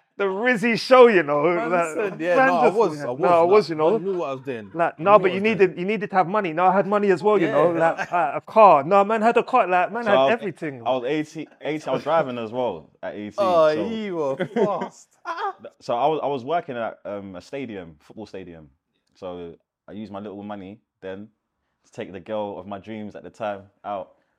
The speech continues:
Speaker 3: The first time I saw her, I just knew that. I said,
Speaker 2: She was the one.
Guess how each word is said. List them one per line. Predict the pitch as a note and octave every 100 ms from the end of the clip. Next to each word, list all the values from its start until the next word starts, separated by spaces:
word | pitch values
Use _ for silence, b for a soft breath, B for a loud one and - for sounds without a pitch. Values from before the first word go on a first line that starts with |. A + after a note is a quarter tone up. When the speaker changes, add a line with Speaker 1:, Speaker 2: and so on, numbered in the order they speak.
| _
Speaker 3:
The | G#2
first | - D3+ D3+
time | C#3+
I | B2
saw | - C#3+
her, | A#2+ E2+
I | E2+
just | G2+ G#2
knew | A2 G#2
that. | E2+ D#2 - _ _ -
I |
said, | - F#2+
Speaker 2:
She |
was | G2
the | F#2+
one. | G#2 G2